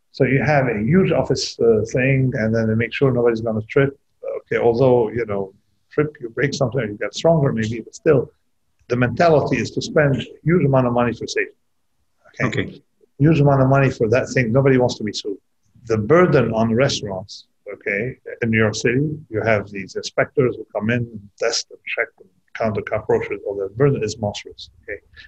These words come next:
Speaker 1: so there's a lot of cost of G D P that goes into this naturally,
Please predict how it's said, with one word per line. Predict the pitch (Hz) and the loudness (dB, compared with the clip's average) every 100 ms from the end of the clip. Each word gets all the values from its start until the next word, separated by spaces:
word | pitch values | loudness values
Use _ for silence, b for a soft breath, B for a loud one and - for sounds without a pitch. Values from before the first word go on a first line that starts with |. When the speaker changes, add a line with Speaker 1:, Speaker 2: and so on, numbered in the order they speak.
| _ | _
Speaker 1:
so | - | 0
there's | 113 113 | 2 2
a | 120 | 4
lot | 175 | 4
of | 175 - | 4 2
cost | 147 - | 0 0
of | 120 | -4
G | 107 131 120 | 0 0 0
D | |
P | 120 139 | 0 0
that | 120 101 | 2 0
goes | 117 107 | 0 0
into | 107 107 | -2 -6
this | 92 90 - - _ _ _ _ | -8 -8 -14 -16 _ _ _ _
naturally, | 117 143 139 104 95 | -2 0 0 -2 -4